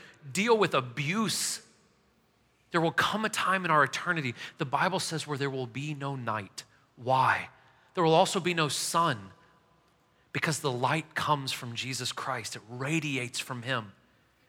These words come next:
and we'll be with him forever, that we will live in peace with God. He can forgive our sins.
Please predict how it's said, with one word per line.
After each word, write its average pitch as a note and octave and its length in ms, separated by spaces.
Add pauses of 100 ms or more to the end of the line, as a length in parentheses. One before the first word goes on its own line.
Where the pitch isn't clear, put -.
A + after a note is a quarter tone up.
(480)
and C#3 100
we'll D3+ 100
be C#3+ 140
with C#3 280
him D3 180
forever, B2 580 (220)
that F3 80
we D3 120
will D#3+ 140
live D3 160
in B2+ 220
peace - 560
with A2+ 160
God. G#2+ 360 (1900)
He - 100
can C#3 140
forgive C#3+ 400
our G3 100
sins. A2+ 520